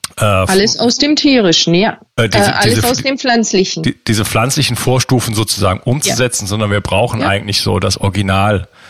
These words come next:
Speaker 1: eigentlich, ja, wie wir es in den
Speaker 2: Absolut richtig. Du hast absolut recht. Und das war, das war eben dieser langsame Prozess weg von reiner, äh, hundertprozentiger veganer Rohkost hin zu,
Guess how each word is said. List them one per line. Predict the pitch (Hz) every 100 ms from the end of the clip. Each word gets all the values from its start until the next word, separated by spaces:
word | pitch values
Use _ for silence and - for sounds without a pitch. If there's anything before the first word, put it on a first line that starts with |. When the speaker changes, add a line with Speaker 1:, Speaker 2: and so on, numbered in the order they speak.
| - -
Speaker 1:
eigentlich, | 95 95 92 -
ja, | 104 117 107
wie | 104
wir | 104
es | -
in | - 101 101
den | 104
Speaker 2:
Absolut | 214 - 330 330 349 285
richtig. | 277 - 202 -
Du | 233
hast | 233 -
absolut | 247 - 277 247 220
recht. | 220 262 -
Und | 220 226
das | 226 -
war, | 220 214 - - -
das | 226 208
war | 226 -
eben | 226 226 220
dieser | 220 220
langsame | 214 220 269 254 233 226
Prozess | - 226 208 - 247 262
weg | 202 190 220 240
von | - - 233
reiner, | 220 202 208 214 220 208 208 - _ _ _
äh, | 220 214 202
hundertprozentiger | 220 208 202 - 208 - 208 202 202 202 196
veganer | 196 196 190 190 180
Rohkost | 180 226 233 247 240 240 - - _ _ _
hin | 190 180 214 240 269 302 320 _ _ _ _
zu, | - - 233 226 233 240 262 262